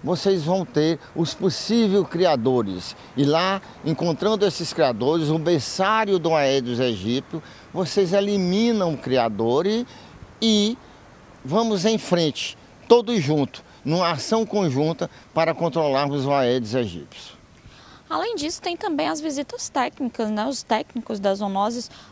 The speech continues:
Speaker 2: vão até as casas e muitas vezes encontram dificuldades com casas fechadas, casas que as pessoas não querem receber os agentes.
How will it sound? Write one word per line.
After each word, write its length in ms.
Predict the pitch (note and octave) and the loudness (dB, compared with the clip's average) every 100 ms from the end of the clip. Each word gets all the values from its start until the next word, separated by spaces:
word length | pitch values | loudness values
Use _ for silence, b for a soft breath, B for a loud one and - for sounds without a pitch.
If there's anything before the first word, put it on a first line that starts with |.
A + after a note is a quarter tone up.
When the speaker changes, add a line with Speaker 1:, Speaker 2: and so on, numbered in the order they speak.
| B | B
Speaker 2:
vão 140 | A#3 | 0
até 200 | A#3+ A#3 | 0 2
as 200 | G#3 - | 0 0
casas 420 | A3+ G#3 A#3+ B3+ | -2 0 -2 -2
e 40 | C#4 | 0
muitas 300 | C4 D4 B3 | 0 0 0
vezes 240 | C4+ C#4 | 0 0
encontram 380 | D#4 D4+ D4+ E4 | -4 -6 -6 -6
dificuldades 540 | D4 - D#4 D4+ B3+ | -10 -8 0 0 0
com 120 | - B3+ | -4 -2
casas 320 | G#3+ G3 G3 | 0 0 -4
fechadas, 540 | A#3 - A3 G3 F#3 | -6 0 0 0 -4
casas 300 | - F#3+ G3 | -2 -2 -4
que 80 | - | -10
as 80 | - | -8
pessoas 420 | G3 - F#3+ - B B B | -8 -4 -4 -6 B B B
não 180 | A#3+ B3 | -2 -2
querem 360 | - B3 A#3+ A#3 | 0 2 2 0
receber 360 | G3+ G3+ G3 | -2 -2 0
os 120 | G3 F#3 | 0 0
agentes. 640 | E3 F3 G#3 F3 - | 0 0 -2 -4 -8